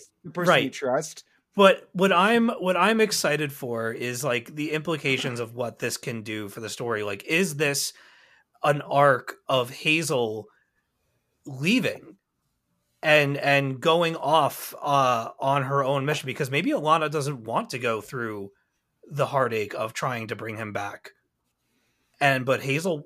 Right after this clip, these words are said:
Speaker 2: Hazel wants her dad. So what if she leaves? And she mentions something earlier in the story when she's doing her narration about how her and Prince Robot were really close for a very long time and then they weren't anymore.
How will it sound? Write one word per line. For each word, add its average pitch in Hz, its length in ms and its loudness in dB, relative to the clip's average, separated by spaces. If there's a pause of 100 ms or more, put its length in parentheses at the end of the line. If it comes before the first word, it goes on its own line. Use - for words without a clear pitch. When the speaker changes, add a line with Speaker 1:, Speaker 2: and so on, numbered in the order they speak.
Speaker 2:
Hazel 135 320 -4
wants 113 240 -2
her 113 80 -8
dad. 120 400 -6 (580)
So 135 560 6 (960)
what 156 280 4
if 202 100 2
she 196 340 0
leaves? 147 540 -2
And 131 200 -6
she 160 140 -4
mentions 190 500 0
something 160 540 -2
earlier 151 400 -2
in 143 80 -2
the 131 60 -6
story 135 300 0
when 110 140 -4
she's 113 180 -12
doing 127 220 -8
her 123 120 -6
narration 113 680 -4 (440)
about 127 520 2 (220)
how 135 320 4
her 151 260 0
and 139 120 -4
Prince 139 280 -6
Robot 123 380 -2
were 107 160 -6
really 127 240 -2
close 131 320 0
for 117 200 -6
a 113 40 -2
very 117 240 -4
long 117 260 -2
time 117 380 -4
and 110 160 -6
then 113 140 -4
they 113 120 -2
weren't 117 460 -2
anymore. 104 720 -8